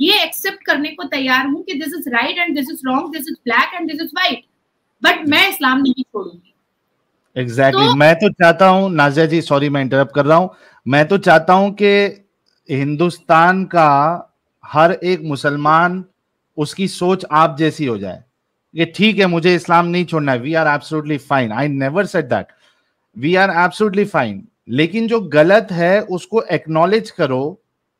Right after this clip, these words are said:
Speaker 2: हाँ, ये चीजें
Speaker 1: हाँ।
Speaker 2: गलत है, वो भी
Speaker 1: हाँ।
Speaker 2: इंसान थे, उनसे भी गलती होती, ये चीजें गलत है। हम जो, जो चीजें हमको सही लग रही है हम वो लेंगे, लेकिन we acknowledge that this is wrong, but still we want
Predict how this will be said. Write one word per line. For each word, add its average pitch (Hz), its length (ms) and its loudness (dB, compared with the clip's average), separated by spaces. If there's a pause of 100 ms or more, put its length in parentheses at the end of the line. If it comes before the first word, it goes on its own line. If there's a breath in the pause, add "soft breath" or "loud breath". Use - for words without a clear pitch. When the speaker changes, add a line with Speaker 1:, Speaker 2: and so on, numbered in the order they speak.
(120)
Speaker 2:
हाँ, 147 320 0
ये 208 160 -2
चीजें 185 300 -4
Speaker 1:
हाँ। 147 100 -6
Speaker 2:
गलत 113 320 -4
है, 92 80 -16 (560)
वो 143 140 -2
भी 220 160 0
Speaker 1:
हाँ। 190 140 2
Speaker 2:
इंसान 160 380 0
थे, 214 200 0
उनसे 185 340 -2
भी 196 120 -4
गलती 151 360 -4
होती, 175 220 -2
ये 190 220 -2
चीजें 185 380 -6
गलत 139 340 2
है। 247 240 0 (340 soft breath)
हम 214 480 0
जो, 175 300 0 (300)
जो 156 160 2
चीजें 180 320 0
हमको 196 240 -2
सही 180 320 0
लग 185 200 0
रही 190 140 -2
है 196 60 0
हम 175 220 -4
वो 151 180 -2
लेंगे, 190 280 -2
लेकिन 190 380 -2
we 190 100 -4 (120)
acknowledge 175 580 -2
that 175 200 -4
this 151 140 -6
is 127 160 -8
wrong, 165 260 -2 (400)
but 151 60 4
still 214 440 -4
we 220 140 -2
want 156 180 0